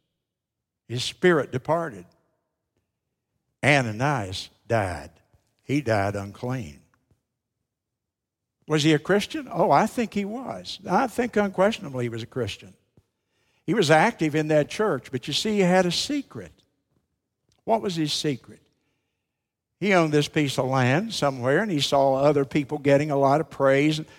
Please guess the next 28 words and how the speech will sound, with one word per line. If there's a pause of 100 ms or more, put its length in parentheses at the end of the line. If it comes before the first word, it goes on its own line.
(200)
lot
of
acclamation
as
they
contributed (760)
everything
that
they
had. (220)
These
people
were
giving
everything. (840)
Well,
he
didn't, (640)
he
didn't
have
to
give,
but
he
sold
the
land,